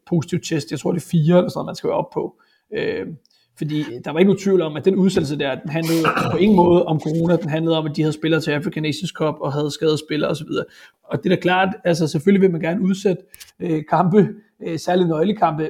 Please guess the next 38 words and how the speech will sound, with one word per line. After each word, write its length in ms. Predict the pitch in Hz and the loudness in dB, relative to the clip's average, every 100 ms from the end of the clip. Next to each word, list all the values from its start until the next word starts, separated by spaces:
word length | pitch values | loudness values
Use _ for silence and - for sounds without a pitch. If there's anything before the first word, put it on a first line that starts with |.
| - | -6
indtil 240 | 202 185 180 | -8 -6 -4
man 100 | 151 | -2
har 140 | 165 | -2
sit 140 | 156 | -4
stærkeste 380 | - 160 170 - | -4 -2 -2 -4
hold 180 | 151 - | -6 -6
klar. 340 | - 156 - _ _ _ - | -4 -6 -6 _ _ _ -8
Øh, 300 | - 80 - 170 - | -4 -2 -4 -8 -4
men, 260 | 160 160 170 | -2 0 0
øh, 140 | - - - _ _ _ _ _ - | -2 -4 -12 _ _ _ _ _ -6
det 80 | - | -2
skal 140 | 160 | -2
selvfølgelig 260 | 151 165 165 | 2 6 6
ikke 100 | 180 | 6
være 100 | 170 | 4
en 60 | |
mulighed, 360 | 160 180 170 - | 6 6 6 6
at 60 | 147 | 2
man 100 | 156 | 2
udnytter 300 | 165 175 165 | 2 0 0
reglerne, 380 | 143 - 196 160 | -2 -2 -4 -6
og 100 | 156 | -8
det 80 | |
tror 160 | - 160 | -4 -2
jeg, 240 | 156 170 - - - 160 | -2 -4 -8 -16 -16 -8
altså 140 | 139 | -6
siden 260 | - 185 170 | 2 2 4
da, 260 | 160 156 - _ _ _ - | 2 0 -2 _ _ _ -6
øh, 320 | 58 62 - 202 214 _ - - | -2 -2 -2 -8 -12 _ -20 -10
har 140 | - 160 | -4 -2
corona 320 | 151 165 170 | 0 0 2
jo 60 | 156 | 2
ikke 160 | 160 | 2
været 140 | 175 165 | 2 2
lige 100 | 156 | 0
så 60 | |
stor 240 | - 190 185 | -2 -2 -2
ting, 400 | 180 180 160 | -4 -4 -12